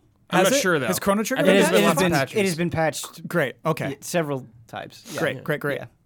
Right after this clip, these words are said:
Speaker 2: Then that's, I don't
Speaker 1: They
Speaker 2: understand
Speaker 1: gotta
Speaker 2: why
Speaker 1: just
Speaker 2: it's not
Speaker 1: figure out,
Speaker 2: there.
Speaker 1: like, licensing stuff with Toei and all that.
Speaker 2: Oh,
Speaker 1: That's,
Speaker 2: is
Speaker 1: like,
Speaker 2: that
Speaker 1: a lot of the
Speaker 2: the, is
Speaker 1: drag,
Speaker 2: that
Speaker 1: I
Speaker 2: what's,
Speaker 1: think.
Speaker 2: like,
Speaker 1: Yeah.
Speaker 2: happening?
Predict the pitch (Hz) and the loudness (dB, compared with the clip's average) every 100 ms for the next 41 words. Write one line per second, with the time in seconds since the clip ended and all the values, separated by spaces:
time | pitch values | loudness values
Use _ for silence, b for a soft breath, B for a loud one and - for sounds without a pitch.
0 | - 175 156 165 175 - - - 104 - | -4 -4 -2 -2 -2 -6 -10 -12 -12 -12
1 | - 156 165 156 156 190 220 185 170 170 | -6 -4 -4 -4 -2 0 2 0 -2 -2
2 | 175 170 131 117 113 165 135 - 117 - | 0 0 -2 -6 -8 -8 -8 -10 -10 -10
3 | 120 113 - _ _ _ - 143 143 127 | -10 -12 -14 _ _ _ -10 -4 -2 -2
4 | 113 113 113 113 - _ _ _ _ - | -6 -10 -10 -12 -14 _ _ _ _ -10
5 | 151 151 156 151 147 165 160 127 220 220 | -6 -4 -2 -2 0 0 0 0 0 0
6 | 120 135 143 - 175 123 127 135 127 135 | 0 0 2 0 0 -2 -2 -4 -2 -2
7 | 131 170 233 254 233 | -4 -4 -2 -2 -4